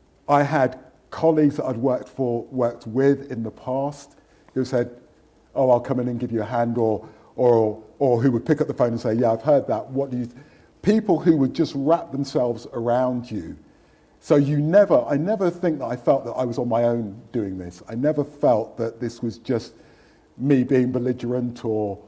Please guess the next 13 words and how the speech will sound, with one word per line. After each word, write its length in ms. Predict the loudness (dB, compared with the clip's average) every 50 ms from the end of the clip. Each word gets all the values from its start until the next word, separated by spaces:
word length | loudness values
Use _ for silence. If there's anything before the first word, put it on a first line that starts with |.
| -20 _ _ -6
or 160 | -2 -2 0
anything 260 | -2 -2 -4 -8 -8
like 180 | -8 -8 -8 -6
that. 420 | -6 -6 -6 -8 -12 -20 -20 -8 -4
And 160 | 0 2 4
even 260 | 4 4 2 0 0
at 120 | 0 0 2
those 220 | 2 0 0 0
moments 420 | 2 2 2 4 2 0 -4 -4 -4
when 80 | -2
I 120 | -2 -2 -4
felt 520 | -4 -2 0 0 0 0 -4 -8 -18 -20 _ _ _ _ _ _ _ _ _ _ _ _ _ _ _ -14
weak, 720 | -10 -2 4 6 6 6 6 4 -4 -10 -14 -16 -20 -20